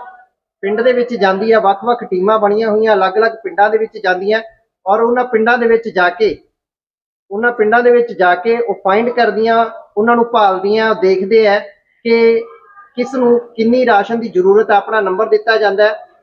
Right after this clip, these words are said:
ਔਰ ਉਹਨਾਂ ਦਾ ਨੰਬਰ ਲਿਆ ਜਾਂਦਾ ਹੈ। ਤਾਂ ਉਹਨਾਂ ਪਰਿਵਾਰਾਂ ਦੇ ਵੱਲੋਂ ਕਾਲ ਆਉਂਦੀ ਹੈ, ਉਹਨਾਂ ਨੂੰ ਪੱਕਿਆ ਹੋਇਆ ਰਾਸ਼ਨ ਚਾਹੀਦਾ ਹੈ ਜਾਂ ਫਿਰ ਸੁੱਕਾ ਰਾਸ਼ਨ ਚਾਹੀਦਾ ਹੈ, ਕੰਬਲ ਚਾਹੀਦੇ, ਚੱਪਲ ਚਾਹੀਦੀ ਹੈ, ਕਿਸ ਚੀਜ਼ ਦੀ ਜ਼ਰੂਰਤ ਹੈ, ਤਾਂ ਉਹ ਇਸ ਜਥੇਬੰਦੀ ਦੇ ਵੱਲੋਂ ਪਹੁੰਚਾਈ ਜਾਂਦੀ ਹੈ।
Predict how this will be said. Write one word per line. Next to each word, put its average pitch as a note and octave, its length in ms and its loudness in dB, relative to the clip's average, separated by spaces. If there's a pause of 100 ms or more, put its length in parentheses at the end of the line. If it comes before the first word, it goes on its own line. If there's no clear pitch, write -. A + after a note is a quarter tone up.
(120)
ਔਰ G#3+ 120 2
ਉਹਨਾਂ A#3 260 2
ਦਾ A3 80 0
ਨੰਬਰ G#3 300 0
ਲਿਆ F3+ 260 2
ਜਾਂਦਾ C3+ 260 -4
ਹੈ। D3 80 -2
ਤਾਂ G3 340 0 (100)
ਉਹਨਾਂ A3 240 -4
ਪਰਿਵਾਰਾਂ G#3 460 0
ਦੇ A#3 100 -2
ਵੱਲੋਂ A3 300 0
ਕਾਲ F#3+ 320 0
ਆਉਂਦੀ G#3 340 0
ਹੈ, G#3+ 60 2
ਉਹਨਾਂ G#3 220 0
ਨੂੰ G#3 240 -4 (420)
ਪੱਕਿਆ B3 280 0
ਹੋਇਆ A#3+ 220 2
ਰਾਸ਼ਨ A3 320 0
ਚਾਹੀਦਾ A3 340 0
ਹੈ G#3+ 60 0
ਜਾਂ G3+ 220 2
ਫਿਰ G#3+ 160 -4
ਸੁੱਕਾ G#3 340 -2
ਰਾਸ਼ਨ G#3+ 340 -2
ਚਾਹੀਦਾ G#3+ 320 0
ਹੈ, G#3+ 60 0
ਕੰਬਲ G3+ 400 -2
ਚਾਹੀਦੇ, G#3+ 400 2
ਚੱਪਲ G#3+ 420 -6
ਚਾਹੀਦੀ G#3+ 440 0
ਹੈ, G#3+ 80 0
ਕਿਸ - 680 -10
ਚੀਜ਼ C#4+ 180 -2
ਦੀ B3 80 -2
ਜ਼ਰੂਰਤ F3 460 0
ਹੈ, - 100 -18 (180)
ਤਾਂ F3+ 180 0 (120)
ਉਹ A3+ 480 0
ਇਸ F#3+ 180 -4
ਜਥੇਬੰਦੀ A#3 520 0
ਦੇ G#3 120 4
ਵੱਲੋਂ F3+ 340 0 (460)
ਪਹੁੰਚਾਈ A#3 380 2
ਜਾਂਦੀ C3 340 -8
ਹੈ। - 60 -20